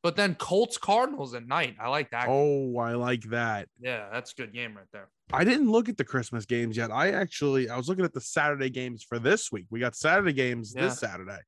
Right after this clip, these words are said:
Speaker 1: Yep.
Speaker 2: We got Raiders, Browns, and Pats, Colts.
Speaker 1: Yeah.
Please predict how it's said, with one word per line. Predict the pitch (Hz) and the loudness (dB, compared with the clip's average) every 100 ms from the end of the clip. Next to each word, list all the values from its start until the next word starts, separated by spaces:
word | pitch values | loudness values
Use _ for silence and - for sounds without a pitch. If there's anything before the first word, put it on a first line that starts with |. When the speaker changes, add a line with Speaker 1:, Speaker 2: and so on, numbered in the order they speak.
| _ - | _ -12
Speaker 1:
Yep. | 123 170 | -8 -4
Speaker 2:
We | 120 | -2
got | 120 131 123 | 2 2 2
Raiders, | 127 139 143 143 120 | 2 4 4 4 2
Browns, | 107 127 131 127 127 113 | -2 -2 0 0 -2 -4
and | 113 | -8
Pats, | 104 131 120 - | -4 -2 -2 -4
Colts. | - 190 101 - - - _ _ _ _ | -6 -6 -6 -14 -20 -20 _ _ _ _
Speaker 1:
Yeah. | - 139 | -6 -6